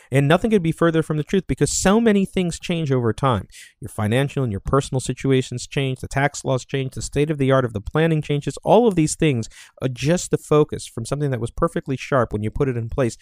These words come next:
to something that is now out of focus down the road. Now, you don't wanna start with dollar one every time that you have to make an update. So what we've done in our, uh, law firm and the way that we handle our clients is that we have a client maintenance program, which is just a fraction of what the initial planning costs,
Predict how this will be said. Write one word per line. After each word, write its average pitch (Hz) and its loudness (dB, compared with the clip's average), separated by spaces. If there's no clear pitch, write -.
to - -12
something 143 -2
that 107 -4
is 104 -8
now 123 -2
out 156 4
of - 2
focus 107 0
down 107 0
the 107 -2
road. 123 2
Now, 170 6
you 185 6
don't 247 6
wanna 349 2
start 202 2
with 139 4
dollar 143 4
one 139 4
every 123 0
time 135 -2
that 131 -6
you 131 0
have 123 -2
to 120 -10
make 120 -2
an 127 -8
update. 156 -6
So 107 -8
what 113 -6
we've 135 0
done 127 2
in 110 0
our, 151 4
uh, 104 -2
law 123 2
firm 123 -2
and 117 -4
the 113 2
way 120 6
that 117 4
we 104 -2
handle 113 -2
our 160 4
clients 107 -4
is 120 -4
that 120 -6
we 151 6
have 139 0
a - -14
client 139 2
maintenance 147 0
program, 104 -2
which 101 -8
is 110 -6
just 120 -10
a 120 -10
fraction 131 -4
of 107 -4
what 107 -2
the 101 -2
initial 107 -2
planning 139 -2
costs, 95 -2